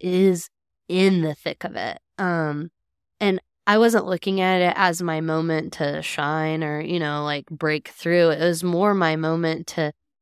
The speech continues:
clear things up and maybe be that face that people were like, "Hey, she seems trustworthy,"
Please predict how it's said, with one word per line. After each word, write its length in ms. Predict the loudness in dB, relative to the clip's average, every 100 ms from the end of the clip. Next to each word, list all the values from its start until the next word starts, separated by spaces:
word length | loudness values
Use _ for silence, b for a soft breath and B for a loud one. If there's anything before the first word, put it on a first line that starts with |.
| 0
clear 240 | 4 4
things 360 | 4 2 2 2
up 200 | 2 0
and 380 | -4 -4 -4 -2
maybe 500 | -2 -2 -2 -2 -2
be 200 | -2 -4
that 300 | -2 -4 -6
face 400 | -6 -4 -4 -6
that 180 | -8 -8
people 260 | -8 -6 -4
were 120 | -4
like, 260 | -4 -6 -10
"Hey, 300 | -6 -6 -6
she 240 | -6 -8
seems 280 | -8 -8 -8
trustworthy," 720 | -10 -12 -12 -12 -10 -8 -10